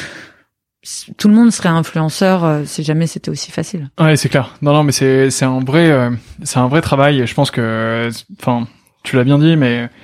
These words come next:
Speaker 2: c'est aussi quelque chose qu'on n'imaginait pas il y a, il y a quelques années, tu vois. Euh, euh, c'est une plateforme qui a créé un travail, euh, euh, euh, voilà,
Speaker 1: Mm.
Speaker 2: qui n'existait pas. Il y avait personne, euh, alors si, t'avais peut-être des photographes qui avaient, euh,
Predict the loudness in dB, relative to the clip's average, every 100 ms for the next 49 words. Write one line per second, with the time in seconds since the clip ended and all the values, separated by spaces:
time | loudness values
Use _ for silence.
0 | -20 -20 _ -4 -2 0 0 0 0 0
1 | 0 2 2 2 2 0 -2 -6 -8 -8
2 | -2 0 2 2 0 -4 -6 -6 -10 -14
3 | -14 -16 -18 -20 -18 -14 -14 -14 -14 -8
4 | -4 0 0 2 0 0 -2 0 0 2
5 | 2 2 2 -2 -4 -6 -6 -10 -10 -10
6 | -12 -2 0 0 -2 -8 -4 -2 0 -2
7 | -6 -8 -6 -6 -8 -10 -14 -20 -8 -6
8 | -4 -2 -2 -2 0 0 0 0 0 4
9 | 4 2 -2 -4 -4 -4